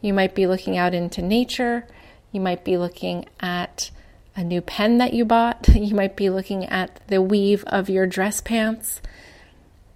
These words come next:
Just looking at it from a new perspective, seeing it for the first time. Give that a try today, a few minutes mindfully spent there.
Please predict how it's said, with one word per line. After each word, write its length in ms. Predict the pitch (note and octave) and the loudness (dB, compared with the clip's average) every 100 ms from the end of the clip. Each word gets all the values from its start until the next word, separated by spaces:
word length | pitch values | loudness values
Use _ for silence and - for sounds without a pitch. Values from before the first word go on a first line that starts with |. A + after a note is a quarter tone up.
| - | -2
Just 180 | E4 E4+ | 0 4
looking 280 | E4 D#4+ D4 | 4 4 2
at 120 | C4+ | 2
it 120 | - | 0
from 220 | - A#3+ | 0 2
a 40 | A3+ | 4
new 120 | A3+ | 4
perspective, 800 | A3+ G#3+ - G#3 - F3+ F3 - - - | 2 -4 -2 -4 -4 -10 -10 -14 -20 -12
seeing 380 | - B3 B3 A#3+ | 0 6 6 6
it 120 | - | 0
for 160 | - G#3 | -2 -2
the 80 | |
first 560 | G3 - F#3 - - - | -2 -2 -2 -2 -6 -12
time. 540 | - F#3 F3+ F3 F#3 G#3+ | -8 -4 -2 -4 -6 -4
Give 180 | - D4+ | 0 4
that 160 | D#4 C#4 | 6 6
a 60 | |
try 280 | B3+ A3+ G3+ | 4 2 2
today, 460 | G3 F3 E3+ E3+ F#3 | 2 0 0 -2 -6
a 60 | G#3+ | -12
few 260 | - B3+ | -2 2
minutes 380 | B3 G#3+ G3+ - | 4 2 0 -2
mindfully 720 | G3+ F#3+ F#3+ - F3+ F3 F3 - - - - - | 0 0 -2 -2 0 0 -2 -10 -20 -20 -20 -6
spent 640 | - - F3 F3 - - - | -2 0 0 -2 -4 -10 -10
there. 480 | F3+ F3+ E3+ E3+ | -4 0 0 -2